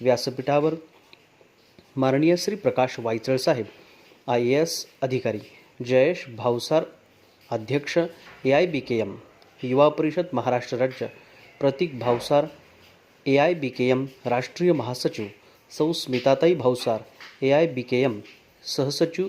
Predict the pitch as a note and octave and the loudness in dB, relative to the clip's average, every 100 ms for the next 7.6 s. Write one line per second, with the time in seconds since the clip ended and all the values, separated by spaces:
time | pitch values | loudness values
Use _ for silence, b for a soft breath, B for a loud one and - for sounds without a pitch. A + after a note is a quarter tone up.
0 | - C3 A#2+ A#2 C3+ B2 F3+ F3 B2 A#2 | -4 -2 0 0 -2 -2 -4 -2 -4 0
1 | A#2+ - A#2+ C3+ C3 - - B B B | -2 -2 -2 -2 -2 -14 -18 B B B
2 | B - B2+ C3 D#3 E3+ F3 F#3 A#2+ B2 | B -2 0 2 2 4 4 2 0 -2
3 | B2+ G#2+ - B B - B2 B2+ - D#3+ | 0 -2 -4 B B 0 0 0 -2 0
4 | D3 B2+ D3+ - F3+ F#3 - - B2+ A#2+ | 0 0 -4 0 -2 -2 -8 -2 0 2
5 | B2 B2+ B2+ D#3 E3 E3+ b b _ - | 0 -2 0 0 0 -4 b b _ 0
6 | C3 D#3+ - B2+ A#2+ C3 B2+ A2 - C3 | 2 0 -2 0 0 0 -2 -6 -6 -8
7 | A#2+ C3 - D#3+ A2+ | -8 -8 -2 -2 0